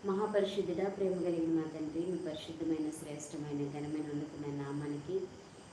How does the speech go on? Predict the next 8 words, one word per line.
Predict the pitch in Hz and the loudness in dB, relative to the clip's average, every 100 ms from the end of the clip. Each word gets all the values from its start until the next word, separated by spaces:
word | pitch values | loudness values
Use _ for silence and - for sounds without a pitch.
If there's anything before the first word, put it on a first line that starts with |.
| - | -8
కృతజ్ఞత, | 180 175 185 170 170 175 | -6 0 2 2 2 2
వందనాలు, | 160 156 156 156 147 | 2 2 -2 -2 -4
స్తుతులు, | - 156 151 156 | -6 -8 -6 -6
స్తోత్రాలు | 160 - 160 160 151 147 | -4 -4 -4 -4 -4 -4
ప్రభా. | 143 151 151 165 | -6 -6 -4 0
మీ | 170 | 2
యొక్క | 156 - | 0 -2
బిడ్డలు | 156 151 151 147 | -4 -4 -4 -6